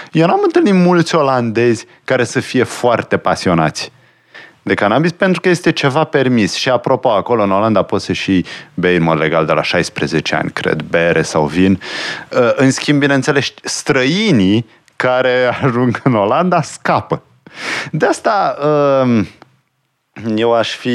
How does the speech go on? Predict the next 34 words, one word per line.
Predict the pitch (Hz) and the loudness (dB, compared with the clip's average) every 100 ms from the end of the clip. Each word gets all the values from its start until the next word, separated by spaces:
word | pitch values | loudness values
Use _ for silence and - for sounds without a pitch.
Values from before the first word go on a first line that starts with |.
| 120 | 0
uh, | 117 110 107 | 2 2 2
în | 131 143 | 2 0
favoarea | 135 113 101 95 110 117 113 107 104 101 101 | 2 0 0 0 0 2 2 2 2 2 0
unei, | 101 101 98 98 | 0 0 0 2
uh, | 95 95 90 - - | 2 0 -2 -8 -8
uh, | 98 95 - | 0 0 0
politici | - 107 104 110 117 120 110 - - | 0 2 2 0 -2 -2 -2 -2 0
mult | 113 120 | 2 4
mai | 113 107 | 2 2
laxe | 98 87 - 80 | 2 2 -2 -4
în | |
ce | 73 | -4
privește | - - 76 - | -4 -4 -4 -4
consumul | - 80 82 76 73 | -4 -4 -4 -2 -2
de | 71 71 - - - - | 0 0 0 -4 -8 -8
narcotice. | - 92 95 90 - 175 | -2 0 0 0 0 -2
Sigur, | 180 147 | 0 -2
și | - | 0
aici | 143 139 | -2 -2
sunt, | 131 - 127 - - - - 123 113 107 | -2 -2 -4 -6 -16 -18 -4 0 2 2
um, | 104 95 - _ _ | 2 -2 -8 _ _
niveluri | - 131 131 131 113 90 76 | 0 4 4 2 0 0 -2
diferite, | 82 78 78 90 | -4 -2 -2 -2
sunt | - 110 92 | 0 -2 0
tipuri | 123 101 95 | -2 0 0
diferite | 156 - 87 71 - - - - - _ | -2 -2 -2 0 -4 -8 -14 -20 -20 _
de | - 82 | -4 -2
narcotice. | 78 76 - 78 85 | 0 0 0 -2 0
Nu | 101 117 | 2 2
punem | 120 110 101 | 2 2 0
heroina | 90 92 82 92 101 | 0 0 0 0 0
pe | 90 | 0
aceeași, | 80 - 82 78 - | -2 0 -2 -2 -2
uh, | 80 | -2